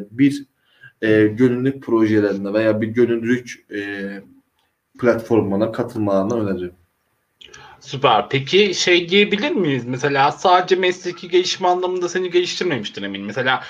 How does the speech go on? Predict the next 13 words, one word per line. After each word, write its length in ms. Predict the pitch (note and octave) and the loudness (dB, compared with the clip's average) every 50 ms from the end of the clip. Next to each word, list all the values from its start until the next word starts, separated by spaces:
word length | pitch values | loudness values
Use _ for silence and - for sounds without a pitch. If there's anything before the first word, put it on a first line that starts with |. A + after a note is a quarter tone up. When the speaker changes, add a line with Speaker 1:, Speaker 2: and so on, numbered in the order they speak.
| - - - - - - _ | -18 -20 -20 -20 -20 -20 _
Speaker 2:
insan 380 | - B2 C#3+ D3+ - F#3 F3+ F3+ | -6 -6 -6 -4 -2 0 0 2
olarak 440 | F3 D#3 C3+ A#2 G#2 G2+ - - - | 4 4 4 4 2 0 -2 -4 -6
da 80 | A2+ | -6
hani 200 | A2 A2 A2 G#2 | -6 -6 -6 -6
dünyaya 540 | G#2+ B2 B2+ B2+ C3 B2+ B2+ C3+ C3+ C3 C3 | -6 -4 -2 0 2 2 2 2 2 2 0
bakış 320 | C3+ B2+ C3 - - - G3+ | -2 -6 -6 -6 -6 -4 -4
açını, 640 | - C3+ - - B2+ A#2+ A#2+ B2 B2 B2 B2+ B2 - G2+ | -4 -4 -6 -6 -6 -4 -2 -2 0 0 0 0 -2 -4
insanlara 580 | A2 G#2+ - - A#2+ B2 B2 B2 A#2 B2 A#2 B2 | -8 -10 -6 -2 -2 -2 -2 -2 -2 -2 -2 -2
bakış 300 | B2 A#2 - - - C3+ | -4 -4 -4 -4 -4 -4
açını, 560 | B2+ B2+ - C3+ B2 B2 B2 B2+ B2 B2 A#2+ B2 | -4 -6 -6 -6 -4 -4 -4 -4 -4 -6 -6 -4
canlılara, 880 | - B2 A#2 A2+ A#2 A2+ A#2 A#2 A#2 A#2 A#2 A#2 A#2+ A#2+ A#2 - G2+ | 0 0 0 0 -2 -2 -2 0 0 2 4 4 4 4 2 2 0
doğaya, 640 | G#2+ G#2 G2+ G#2 A2 G#2+ A2 A#2 A#2 A2 A2+ A2+ - | 2 2 4 4 2 2 2 2 4 4 4 2 2
ona, 380 | - A2 G#2+ G#2+ A2 G2 - | 0 -2 -4 -4 -6 -8 -8